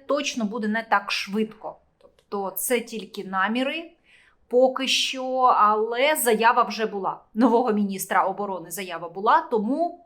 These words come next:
будуть все це намагатися зробити швидко. Скоріш за все, дуже швидко це все не пов-, не вийде, бо технічно це дуже непросто. Але можливо. Тому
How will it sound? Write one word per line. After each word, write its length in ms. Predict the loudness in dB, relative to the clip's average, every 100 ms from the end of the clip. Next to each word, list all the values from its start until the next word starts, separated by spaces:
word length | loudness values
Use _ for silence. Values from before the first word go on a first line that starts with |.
| _ -6
будуть 400 | -4 -2 -6 -10
все 360 | -8 -2 -2
це 140 | -2 -2
намагатися 560 | 0 0 -2 -4 -14
зробити 360 | -14 -14 -14 -14
швидко. 500 | -10 -10 -6 -8 -8 _ _
Скоріш 360 | -2 0 0
за 120 | -4 -6
все, 200 | -4 -4
дуже 300 | -6 -8 -12
швидко 380 | -14 -12 -12
це 160 | -12 -12
все 200 | -14 -14
не 100 | -16
пов-, 280 | -16 -20 -18 -2
не 240 | 0 0 -2
вийде, 380 | -4 -4 -8 -6
бо 180 | 0 0
технічно 640 | -2 -8 -4 -4 -4 -10 -12 _ _ _ _ _ _ -18 -4
це 160 | 0 0
дуже 240 | -2 -6
непросто. 460 | -6 -8 -14 -18 _ -20 -20 -20 0
Але 260 | 4 6 6
можливо. 500 | 4 0 -8 -12 -18 _ _ -20 -20 _
Тому 500 | 4 6 6 4 2